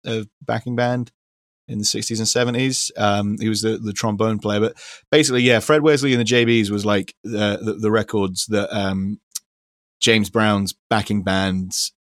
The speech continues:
uh, would make in their, like, downtime between making James Brown records, essentially. Um, so that, yeah, they, they made some, some really great albums. But yeah, the, uh, Breaking Bread is, is a really good one. The title track from that,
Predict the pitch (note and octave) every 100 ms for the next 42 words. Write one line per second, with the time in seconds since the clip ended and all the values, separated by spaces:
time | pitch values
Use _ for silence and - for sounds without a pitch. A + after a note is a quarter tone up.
0 | - F#2 F#2 F#2 G2 A2 G2 F#2 G2 G2
1 | - - - _ - F#2+ F#2+ F#2 G2 F#2+
2 | F#2+ A2 - _ - F#2+ F#2+ - F#2+ F#2
3 | F#2 G2 G2 F#2 F#2 F#2+ F#2 _ _ _
4 | _ _ _ _ _ - F#2+ F#2 F#2 F#2
5 | F2+ G2+ F#2 F#2+ G2 - E2 E2+ - -
6 | - A2 - G2+ G2 G2 - _ _ _
7 | _ - G2+ G2 F#2+ F#2+ G2 _ _ -
8 | A2 G#2 A2+ A#2 G2 G#2+ G#2 A2 G#2+ -
9 | G2 F#2+ G2+ G#2 G2 F#2+ - G2+ G2 F#2+
10 | F#2+ G2 G2+ A2 G2+ G#2 G#2+ G#2 B2+ C3
11 | A2+ G#2 A2+ G2+ G2 F#2 G#2 G2 G2 G2
12 | F#2+ G2+ G2 F#2+ F#2+ A#2 G#2 - G2+ -
13 | G2+ G2+ G2 F#2+